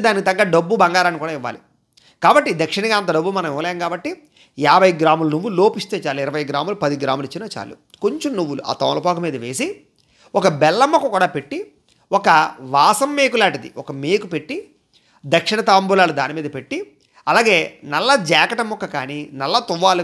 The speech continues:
కానీ నల్ల లింగి పంచి కానీ ఆ బ్రాహ్మడు కట్టుకుని వాడుకోవాలన్నమాట. అలాంటి వస్త్రం ఏదైనా కూడా దాని మీద పెట్టి మొత్తం ఆ పళ్ళెంతో సహా తిల బ్రాహ్మడికి దానం ఇచ్చేయండి. ఈ తిల బ్రాహ్మలు సాధారణంగా ఆ రోజు ఎక్కువ గుళ్ళలో దొరుకుతారు,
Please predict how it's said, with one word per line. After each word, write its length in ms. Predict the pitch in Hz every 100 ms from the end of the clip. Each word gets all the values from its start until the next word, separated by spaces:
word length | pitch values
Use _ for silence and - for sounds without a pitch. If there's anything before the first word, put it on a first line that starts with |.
| -
కానీ 180 | 135 139 143
నల్ల 220 | 151 214 277
లింగి 260 | 180 175 196 190
పంచి 220 | 160 -
కానీ 180 | 123 113 -
ఆ 40 | 127
బ్రాహ్మడు 320 | 143 165 208 214
కట్టుకుని 280 | 160 185 254 180
వాడుకోవాలన్నమాట. 640 | 170 170 156 135 117 107 - _ _ _ - 135
అలాంటి 300 | 180 214 196 139
వస్త్రం 280 | 135 240 220
ఏదైనా 220 | 185 185 165
కూడా 120 | 156
దాని 140 | 127 135
మీద 100 | 135 131
పెట్టి 240 | - 339 440 _ _ _ -
మొత్తం 360 | 170 - 277 262 - 180
ఆ 20 | 185 -
పళ్ళెంతో 460 | 190 233 285 294 269 -
సహా 240 | 185 202 143 - _ _ _ _ _ _ _ -
తిల 120 | 214 277
బ్రాహ్మడికి 360 | 233 220 226 269
దానం 180 | 170 170 147
ఇచ్చేయండి. 340 | - 117 - -
ఈ 20 | 151
తిల 120 | 160 185
బ్రాహ్మలు 360 | 208 208 208 170 156 147
సాధారణంగా 600 | 156 170 185 190 190 170
ఆ 40 | 156
రోజు 220 | 156 151 131 - 143
ఎక్కువ 180 | 170 180 143
గుళ్ళలో 280 | 147 175 190 170
దొరుకుతారు, 380 | 165 185 185